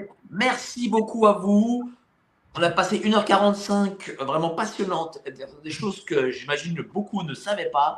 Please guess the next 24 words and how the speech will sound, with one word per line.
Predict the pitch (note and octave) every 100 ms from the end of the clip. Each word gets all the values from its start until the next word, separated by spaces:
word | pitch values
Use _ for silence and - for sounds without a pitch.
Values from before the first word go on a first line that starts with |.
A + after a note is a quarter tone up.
| - - _ -
Quatre | C4 A#3
cent | - - A#3 A3 D3
dix-huit | C#3+ A3 E3+ E3 A3 G3
milliards, | F#3+ F3+ F3+ F3 F3 E3+
la | D#3+
fraude, | - F3 F3
la | D3+
grande | C3+ D#3+ F3+
distribution, | E3 - E3+ D#3+ D#3 F3
la | E3
complicité | - E3 D#3+ - E3
des | C#3+ C3
élus | C#3+ D3 D3+
et | E3+
l'administration, | D#3 D#3 D3+ - C3+ - C#3+ C#3 - _ _ _ -
aux | F3+ F3+ - C3
éditions | E3 E3+ E3+ - F3 D#3+
Talma. | D#3+ F3+ F3+ F3 D#3+ F3 F3+ - _ _ _ -
Euh, | C#3 C#3 C3+
c'est, | C3 D#3+ D#3+ E3 C#3+
euh, | C#3
Novimondi, | D#3+ F#3 F3 F3 F3 E3+ F#3
c'est | F3+
ça, | D#3+ F#3